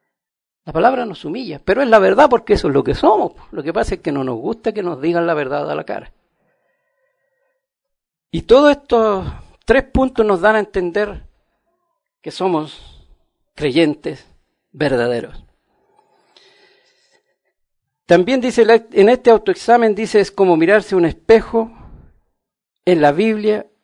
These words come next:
el espejo divino. Lo tratamos en las reuniones en casa también,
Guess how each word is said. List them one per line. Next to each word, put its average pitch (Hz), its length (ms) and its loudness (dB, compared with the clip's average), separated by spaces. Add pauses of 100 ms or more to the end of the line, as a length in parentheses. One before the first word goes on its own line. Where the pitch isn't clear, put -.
(180)
el 160 120 0
espejo 156 420 -4
divino. 131 440 -4 (1500)
Lo 127 200 -10
tratamos 143 440 -2
en 131 60 -6
las 117 140 -6
reuniones 123 520 -10
en 120 100 -20
casa 143 320 -18
también, 117 440 -18